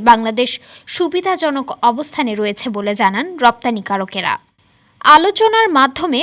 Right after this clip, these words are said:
বাংলাদেশ তার রপ্তানি পণ্যের ওপর মার্কিন পাল্টা শুল্ক বিশ শতাংশে নামিয়ে আনতে পেরেছে। অন্যদিকে ভারত ও চীনের ওপর এখনও যথাক্রমে প্রায় পঞ্চাশ শতাংশ ও ত্রিশ শতাংশ চড়া শুল্ক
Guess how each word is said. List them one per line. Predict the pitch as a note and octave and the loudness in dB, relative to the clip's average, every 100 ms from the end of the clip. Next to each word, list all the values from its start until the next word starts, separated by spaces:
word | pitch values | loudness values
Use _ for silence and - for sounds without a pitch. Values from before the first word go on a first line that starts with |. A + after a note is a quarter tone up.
| F4 | 2
বাংলাদেশ | A3+ A#3+ C4 C4+ - | 2 4 2 2 0
তার | D4 C4 | 2 2
রপ্তানি | A#3+ A#3+ - F4 F#4 | 6 4 4 -2 -2
পণ্যের | F4 C4 A#3+ A#3+ | -2 0 2 0
ওপর | A3 B3+ C#4 | 0 2 2
মার্কিন | C4+ B3 B3 E4 D#4 | 4 2 2 -4 -2
পাল্টা | - D4 D4 F#4 | 4 4 6 0
শুল্ক | F#4 F#4+ F4 A3+ G3+ | 0 -4 -4 -4 -4
বিশ | G#3 C#4 - | -4 -2 -2
শতাংশে | E4+ G4 G4 - G4 | -2 -4 -4 -6 -2
নামিয়ে | C#4+ C#4 D4 | -2 -2 -4
আনতে | C4+ C4 D4+ | -4 -4 -6
পেরেছে। | C#4 G#3 G3 - A3 - _ - _ - - | -4 -6 -6 -6 -6 -10 _ -20 _ -20 -4
অন্যদিকে | A#3 B3 B3+ D4+ F4+ D4+ | -2 0 0 0 2 0
ভারত | - E4+ E4+ F4+ | 2 2 2 2
ও | F4+ | -2
চীনের | F4+ F4 F4 | 0 0 0
ওপর | F4 B3 G3+ - - C4+ | 0 0 -2 -4 2 2
এখনও | C#4+ - G#4+ G4+ | 2 -2 -2 2
যথাক্রমে | D4+ C4 D4+ - G#3 G#3 F4 - | 2 0 -4 -4 -4 -2 -2 4
প্রায় | C#4 C4 - - - _ | 6 6 0 -18 -20 _
পঞ্চাশ | D#4+ D#4 D#4 G4+ | 4 4 2 0
শতাংশ | - F#4 G4 F#4+ - A#3+ | 2 2 2 0 -2 0
ও | A3 | 0
ত্রিশ | A3+ D4 C4+ | -2 -6 -4
শতাংশ | - C#4 C4+ C4+ - D#4 - | -4 -2 -4 -4 -4 -6 -6
চড়া | - C#4+ C#4 E4 | 2 4 6 4
শুল্ক | - E4+ D4+ | 2 -6 -6